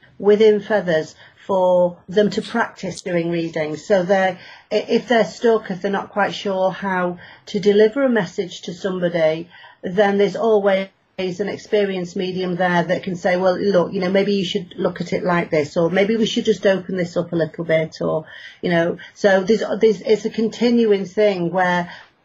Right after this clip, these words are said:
you're, you're nurturing the fledglings, if you like, while they're still developing, you know, for as long as they want to be there. So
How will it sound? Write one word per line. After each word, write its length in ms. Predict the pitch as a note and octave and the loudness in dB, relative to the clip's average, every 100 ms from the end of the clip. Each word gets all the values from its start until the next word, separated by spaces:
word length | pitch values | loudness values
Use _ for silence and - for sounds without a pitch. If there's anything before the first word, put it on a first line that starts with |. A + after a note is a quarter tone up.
| _ _ _ | _ _ _
you're, 500 | G3 F#3 F3+ F3+ F3+ _ _ - - G#3+ | -2 4 4 4 -2 _ _ -20 -20 -8
you're 160 | F#3 G3 | 0 4
nurturing 800 | A3 A3 G#3+ - G3 E3+ E3 E3 E3 | 6 6 4 -2 -2 -2 -2 -6 -6
the 100 | E3+ | -8
fledglings, 800 | - A3+ A3+ G#3+ F#3 E3+ E3 | 0 0 2 0 0 0 -4
if 180 | F3+ F3 | -6 -6
you 100 | F#3 | -4
like, 360 | F3 E3+ E3 - | -2 -2 -2 -4
while 240 | F#3 F3 | -4 -2
they're 160 | F3 F3 | 0 -2
still 380 | F3 G3+ F#3 F3+ | -2 0 0 -2
developing, 720 | F3+ F3+ F3+ F#3+ - E3 E3 | -2 0 0 -2 -4 -2 -2
you 100 | F3+ | 0
know, 200 | E3+ D#3+ | 0 -2
for 140 | - A#3+ | 2 2
as 100 | B3+ | 4
long 180 | C4 | 2
as 100 | C4 | 2
they 100 | B3+ | 2
want 220 | A#3 A3+ E3+ | 2 0 -2
to 80 | |
be 240 | G#3+ A3 A3+ | 0 0 0
there. 420 | G3 D#3+ D#3 D#3 _ _ _ _ | -2 -2 -4 -8 _ _ _ _
So 400 | - F#3 F3+ F3 | -6 -2 -2 -2